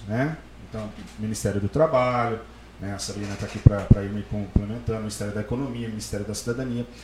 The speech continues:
que nos passam as legislações. E a parte de professores, elas vêm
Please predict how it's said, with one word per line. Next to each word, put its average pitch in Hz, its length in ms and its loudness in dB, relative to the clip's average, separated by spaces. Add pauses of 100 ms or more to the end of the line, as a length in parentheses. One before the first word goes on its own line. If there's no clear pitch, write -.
(200)
que 151 80 2
nos 202 200 4
passam 160 680 4
as 110 100 -2
legislações. 107 840 -4 (520)
E 135 100 -2
a 147 60 4
parte - 320 6
de 214 60 2
professores, 151 760 8
elas 131 220 4
vêm 156 340 0